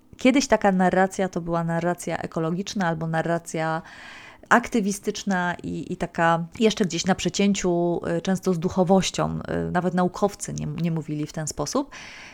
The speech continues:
Dzisiaj takie teksty, takie zdania możemy znaleźć w predykcjach dotyczących, y, branży mody. Ja tu widzę jednak <laughs> dużą zmianę, bo, y, z W G S N-u zaczęłam korzystać, myślę, jakieś,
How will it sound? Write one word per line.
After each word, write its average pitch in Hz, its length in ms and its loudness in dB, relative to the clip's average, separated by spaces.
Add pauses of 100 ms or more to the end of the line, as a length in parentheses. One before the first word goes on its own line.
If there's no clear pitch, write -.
(100)
Dzisiaj 214 720 4
takie 196 220 4
teksty, - 380 2
takie 170 260 -2
zdania 165 300 0
możemy 160 300 -2
znaleźć 156 580 -4
w - 120 -18
predykcjach 214 580 4
dotyczących, 170 800 -6 (300)
y, - 20 -6
branży 165 420 2
mody. 151 380 -6 (960)
Ja 180 160 2
tu 202 120 -6
widzę 156 340 -2
jednak 147 300 -4 (220)
<laughs> 190 180 8
dużą 190 280 6
zmianę, 190 420 6
bo, 170 260 2 (500)
y, 175 120 4
z 175 80 2
W 180 120 0
G 170 200 2
S 170 160 0
N-u 175 400 2 (100)
zaczęłam 170 380 2
korzystać, - 560 -6
myślę, 151 260 -8
jakieś, - 800 -8